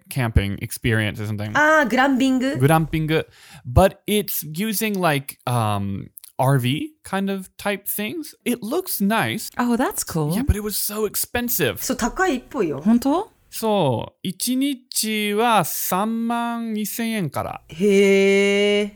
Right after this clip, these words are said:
Speaker 3: 高いね。
Speaker 2: 高いね。
Speaker 3: ほんと高いね。
Speaker 1: ね。
Speaker 3: 五つ星泊まれそうじゃん、
Speaker 2: ね。
Speaker 3: ホテル。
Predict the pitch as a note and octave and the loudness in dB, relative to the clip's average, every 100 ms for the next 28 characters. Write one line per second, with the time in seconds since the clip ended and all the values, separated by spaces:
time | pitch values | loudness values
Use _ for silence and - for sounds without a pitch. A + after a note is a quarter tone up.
0 | - G#3 - D#4 G#3+ F#3+ F#3+ F3 - G3 | -6 -4 2 4 6 4 4 0 -2 -6
1 | F#3+ C4+ A3+ F3 F3 C#4+ D#4 D4+ D4+ A#3+ | -2 -2 0 0 4 4 4 0 2 2
2 | D#3+ D#3 E3+ E3+ - - - F#3 - - | 2 -2 -4 -12 -16 -20 -6 -6 -4 -4
3 | B3 C4+ C4+ B3+ A3 G#3+ A3 - E3+ - | -2 0 -2 -2 0 0 0 0 -2 -4
4 | - G3 G3+ - - B2+ - | -2 0 0 -2 -4 -6 -8